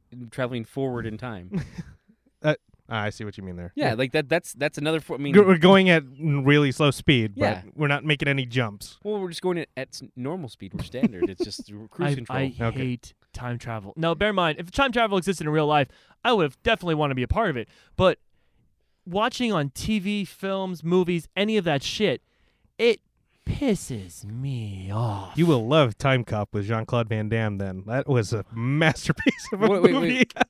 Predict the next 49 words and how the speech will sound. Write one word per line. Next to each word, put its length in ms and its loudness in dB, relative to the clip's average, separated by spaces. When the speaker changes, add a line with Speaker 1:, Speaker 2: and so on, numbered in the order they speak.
Speaker 1:
Wait, 180 -2
you 120 -2
don't 140 2
mean 180 -2
Time 240 0
Cop, 220 -2
the 100 -4
T 220 -12
V 140 -8
series? 460 -8
Speaker 2:
No, 320 8
no, 160 4
no. 180 8
You 140 4
gotta 160 4
go 120 4
with 80 4
the 100 2
original, 400 4
Speaker 3:
Wha- 60 0
Speaker 2:
Ken. 340 2
The 60 -4
Speaker 1:
Oh, 40 0
okay. 40 6
Speaker 2:
movie. 400 10
Come 260 0
on, 320 6
bro. 120 0
<laughs> 140 -8
Speaker 3:
Was 140 6
that 120 6
the 80 4
Stallone 560 4
one 460 -2
where, 560 2
um, 400 2
Speaker 2:
No, 80 12
no, 160 10
Jean-Claude 360 8
Van 160 4
Damme. 320 0
Speaker 3:
Oh, 140 6
was 200 2
Jean-Claude, 380 -2
like, 180 2
Speaker 2:
Yeah. 140 6
Speaker 3:
solely 440 4
by 160 2
himself? 440 -2